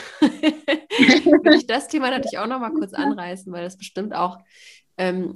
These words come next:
Männer interessiert, die jetzt zuhören und sagen, ähm, „Ja, finde ich, äh, nett, will ich unbedingt mal kennenlernen.“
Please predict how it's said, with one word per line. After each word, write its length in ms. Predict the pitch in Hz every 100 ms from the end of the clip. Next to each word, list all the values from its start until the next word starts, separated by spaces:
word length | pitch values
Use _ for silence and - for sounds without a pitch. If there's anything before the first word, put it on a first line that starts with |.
| -
Männer 360 | 180 180 208
interessiert, 480 | 190 190 190 196 190
die 60 | 180
jetzt 200 | 180 -
zuhören 300 | 202 185 180
und 80 | 170
sagen, 360 | 180 160 165 160
ähm, 420 | 170 160 156 - -
„Ja, 340 | 175 143 - _ _ _ _
finde 300 | - - 170
ich, 200 | 165 -
äh, 160 | - 160
nett, 360 | 165 196 -
will 100 | 180
ich 120 | 170 190
unbedingt 260 | 190 170
mal 100 | 170
kennenlernen.“ 600 | - 240 208 156 156 190